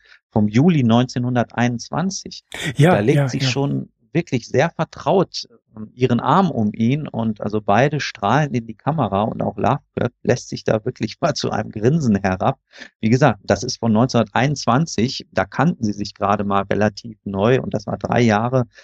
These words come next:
Speaker 1: fast drei Jahre vor der Hochzeit. Also da war schon auf jeden Fall eine Bindung da. Das kann ich mir nicht anders vorstellen.
Speaker 2: Man kann auf diesem, auf diesem leider sehr unscharfen Foto wirklich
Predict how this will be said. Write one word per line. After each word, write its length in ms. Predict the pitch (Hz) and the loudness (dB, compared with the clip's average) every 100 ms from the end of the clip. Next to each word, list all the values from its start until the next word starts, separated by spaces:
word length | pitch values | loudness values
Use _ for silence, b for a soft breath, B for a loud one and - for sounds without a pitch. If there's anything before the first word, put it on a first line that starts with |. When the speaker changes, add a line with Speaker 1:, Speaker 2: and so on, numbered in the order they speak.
| B _ | B _
Speaker 1:
fast 340 | - 139 - | -2 -2 0
drei 160 | 107 107 | -2 2
Jahre 280 | 104 123 | 0 0
vor 180 | 113 117 | -4 0
der 160 | 107 98 | 0 0
Hochzeit. 580 | - - - 92 131 - B B B - | -4 -6 -4 0 0 -2 B B B -4
Also 380 | 123 147 151 117 | 0 2 2 0
da 320 | 110 120 131 | -2 -2 2
war 220 | 110 131 | 2 2
schon 480 | 123 - 131 127 117 _ | 0 -2 -2 -2 -6 _
auf 160 | - 113 - | -4 -2 2
jeden 240 | 123 120 | 2 2
Fall 160 | - 107 | 0 0
eine 120 | 104 | 0
Bindung 460 | 113 107 104 98 | 0 -2 -2 -2
da. 260 | 95 85 92 - | 0 -2 -2 -8
Das 380 | 104 - - _ _ _ | -8 -10 -20 _ _ _
kann 200 | - 117 | -4 -2
ich 140 | - - | -2 -2
mir 100 | 110 | 0
nicht 180 | 104 - | 0 -2
anders 240 | 98 98 | -4 -4
vorstellen. 520 | - 98 - 95 - _ _ - _ | -6 -8 -8 -10 -12 _ _ -20 _
Speaker 2:
Man 180 | - 151 | 0 0
kann 180 | 131 175 | 2 2
auf 120 | 165 | 2
diesem, 420 | - 151 147 143 | 2 2 2 -2
auf 180 | 233 143 | -4 -6
diesem 500 | - 143 135 131 117 - _ | -2 -2 0 -2 -4 -8 _
leider 420 | 139 151 220 175 | 2 4 4 2
sehr 180 | 139 156 | 2 0
unscharfen 560 | 190 202 - 127 - 127 | 0 -2 -2 -8 -6 -10
Foto 480 | - 131 127 151 180 B B B | -10 -12 -8 -8 -8 B B B
wirklich 480 | 143 208 202 - | 2 2 0 -6